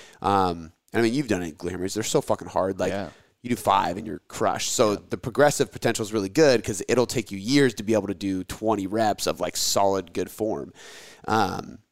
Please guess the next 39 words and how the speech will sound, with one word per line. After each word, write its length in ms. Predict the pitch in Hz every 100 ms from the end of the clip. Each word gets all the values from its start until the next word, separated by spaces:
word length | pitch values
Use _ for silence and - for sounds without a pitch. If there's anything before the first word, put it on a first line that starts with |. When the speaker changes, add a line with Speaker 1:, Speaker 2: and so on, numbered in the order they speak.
| _ _ -
Speaker 1:
so 260 | 131 113 101
glute 220 | 123 131
ham 160 | 123
raise, 120 | 120 113
R 140 | 92
D 140 | 104
L, 240 | 104 104 101
and 220 | - 95
then, 400 | 92 92 92 95
uh, 220 | - 92 82
seated 260 | - 104
leg 160 | 98 107
curl. 340 | 127 117 110 - -
For 140 | - 101
quads, 640 | - - 123 139 135 135
I'm 100 | -
gonna 140 | 110 101
go 500 | 101 98 95 95 - - _ _
close 260 | - 139 135
stance, 280 | - 131 123
high 140 | 113
bar, 180 | 110 104
back 380 | 85 98 110 -
squat. 440 | - 139 156 170 -
Um, 420 | 98 98 98 95
again, 300 | - 98 104
just 220 | 101 101 -
it's 120 | 90 -
something 260 | 98 104
that 80 | 92
you 100 | 80
can 120 | 98
progress 420 | 92 95 104 -
with 180 | 120 107
really 160 | 101 92
easily, 320 | 92 107 110
in 60 | 104
my 100 | 95
opinion. 380 | - 117 113